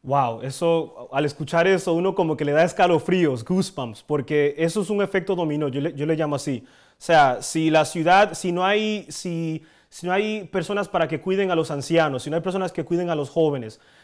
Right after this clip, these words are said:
eso también puede ca-, causar un, un efecto en la salud de, de Nueva York, en la salud o en, o en el, en, en la calidad de vida de Nueva York. Pero antes de llegar al, ajá, antes de llegar al, al,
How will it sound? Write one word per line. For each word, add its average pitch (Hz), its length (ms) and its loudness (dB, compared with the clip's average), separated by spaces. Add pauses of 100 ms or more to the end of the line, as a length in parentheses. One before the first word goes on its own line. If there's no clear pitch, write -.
(100)
eso 156 220 -6
también 185 300 0
puede 185 220 0
ca-, - 200 -12
causar 160 420 0
un, 175 240 -4
un 160 140 -2
efecto 170 440 0
en 156 60 0
la 135 80 0
salud 147 320 0
de, 156 120 2
de 139 200 -4
Nueva 131 220 -2
York, 156 360 0 (340)
en 151 100 -2
la 143 120 2
salud 165 500 2
o 160 160 4
en, 151 180 -2
o 147 180 4
en 143 120 -2
el, 135 360 -2 (340)
en, 156 220 -2
en 165 120 2
la 147 140 2
calidad 160 360 2
de 175 80 2
vida 196 240 2
de 156 100 2
Nueva 127 240 -6
York. 110 280 -12 (180)
Pero 180 160 2
antes 247 220 0
de 262 80 -2
llegar 214 440 2
al, 156 520 2
ajá, 151 320 0
antes 208 260 0
de 226 60 -4
llegar 214 280 2
al, 175 300 4
al, 135 600 0